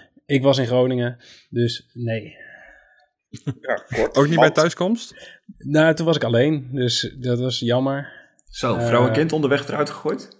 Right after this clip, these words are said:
Speaker 1: Ja.
Speaker 4: Oké.
Speaker 1: Ja, nee, die gaan altijd ergens anders heen. Maar goed, eh, volgende vraag van, eh, Ron Doiko.
Speaker 2: <laughs>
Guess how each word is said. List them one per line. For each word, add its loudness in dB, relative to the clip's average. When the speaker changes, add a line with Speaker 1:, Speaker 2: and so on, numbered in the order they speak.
Speaker 1:
Ja. 0
Speaker 4:
Oké. -12
Speaker 1:
Ja, 2
nee, 0
die 4
gaan -2
altijd -2
ergens -2
anders -8
heen. -12
Maar 4
goed, 0
eh, 4
volgende 6
vraag -6
van, 0
eh, 0
Ron 2
Doiko. 4
Speaker 2:
<laughs> -10